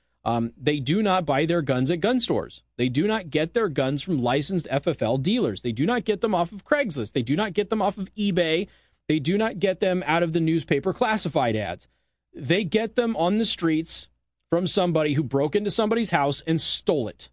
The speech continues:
That's where they get guns from. There was a survey that was done in Illinois for people who are convicted felons in prison who are incarcerated for gun crimes, and they asked them where they got their guns. They didn't get 'em at gun shows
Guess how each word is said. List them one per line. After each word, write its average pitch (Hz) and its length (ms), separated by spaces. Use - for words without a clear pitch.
That's 135 400
where 254 160
they 262 160
get 196 300
guns 185 320
from. 85 320
There 139 60
was 143 140
a 143 40
survey 214 420
that 233 100
was 180 200
done 135 400
in 175 240
Illinois 214 800
for 160 480
people 190 260
who 208 80
are 175 60
convicted 165 480
felons 190 480
in 190 200
prison 196 360
who 165 80
are 123 80
incarcerated 175 760
for 202 300
gun 185 300
crimes, 156 360
and 139 100
they 143 60
asked 170 280
them 196 120
where 175 140
they 175 100
got 160 220
their 165 120
guns. 147 300
They 127 100
didn't 165 320
get 208 160
'em 220 100
at 214 160
gun 196 240
shows 185 540